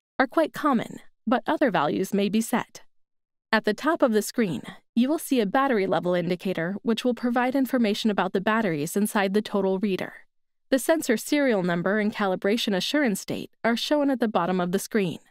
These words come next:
Touch the Upload All Sensor Data button at the bottom of the page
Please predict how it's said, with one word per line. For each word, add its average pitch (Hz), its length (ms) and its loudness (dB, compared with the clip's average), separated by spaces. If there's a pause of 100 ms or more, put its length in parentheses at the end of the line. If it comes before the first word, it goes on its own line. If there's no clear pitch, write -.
(140)
Touch - 360 -2
the 240 260 0 (100)
Upload 269 400 0
All 226 160 0
Sensor 240 420 0
Data 170 300 0
button 196 460 0
at 220 100 -2
the 214 120 0
bottom 233 300 2
of 208 120 0
the 180 80 0
page - 500 -2